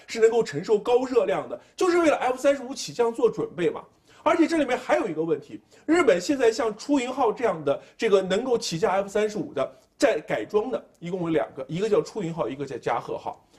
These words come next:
两艘，每艘船上能够停F三十五，大概也就是十几架，那两个加在一起也就是二十多架，不到三十架。好了，你从美国买了四十二架F三十五B，那意味着什么？意味着你是不是还想造这样的船？所以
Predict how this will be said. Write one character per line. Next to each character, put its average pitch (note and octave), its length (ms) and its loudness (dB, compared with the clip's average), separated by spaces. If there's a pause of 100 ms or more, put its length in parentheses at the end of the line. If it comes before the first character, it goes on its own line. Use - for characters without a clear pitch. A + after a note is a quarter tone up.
(120)
两 G3 240 4
艘， D4+ 300 -4
每 F3+ 180 2
艘 C4+ 160 -4
船 D#3 220 -4
上 F3 200 -2
能 C#3+ 100 -8
够 F#3+ 120 -4
停 E3+ 200 -8
F D#3 180 -6
三 E3+ 180 -6
十 - 80 -12
五， - 100 -10 (240)
大 A3+ 120 -2
概 G3+ 100 2
也 C#3 60 0
就 D3 120 -10
是 D3+ 140 -10
十 - 260 -10
几 D3+ 180 -20
架， - 180 -12 (360)
那 D#4 120 4
两 G3 180 2
个 G3+ 80 -4
加 A#3+ 140 -6
在 A3+ 80 0
一 G#3+ 140 -4
起 - 260 -16 (120)
也 D3 180 4
就 A3+ 120 -6
是 A3 100 -2
二 A3+ 160 2
十 E3 40 -2
多 E3 160 -4
架， F3 140 -6
不 D3+ 140 -12
到 D#3 120 -4
三 F3 260 -10
十 - 100 -18
架。 - 140 -14 (480)
好 F#3+ 140 2
了， C#4+ 120 4 (140)
你 A#3 200 0
从 C#4 180 2
美 C#4+ 120 4
国 G#3+ 120 4
买 G3+ 160 -4
了 D3+ 100 -8
四 - 220 -8
十 D#4+ 100 -4
二 F4+ 180 0
架 - 160 -8
F A#2 180 -12
三 A#2 180 -6
十 G#2+ 80 -16
五 F#2+ 120 -14
B， G#2+ 180 -14 (760)
那 C#4+ 100 0
意 C4 200 0
味 F3+ 120 2
着 B2+ 80 -4
什 - 160 -10
么？ - 140 -12 (180)
意 A#3 120 -4
味 G3+ 100 4
着 E3+ 60 -2
你 C#3+ 180 -2
是 D#3+ 100 -8
不 F#3 60 -4
是 E3 60 0
还 - 300 -4
想 - 220 -4
造 - 180 -4
这 A#2+ 100 -8
样 D#2 100 -8
的 - 80 -10
船？ - 220 -18 (520)
所 E4+ 140 6
以 C#4+ 100 0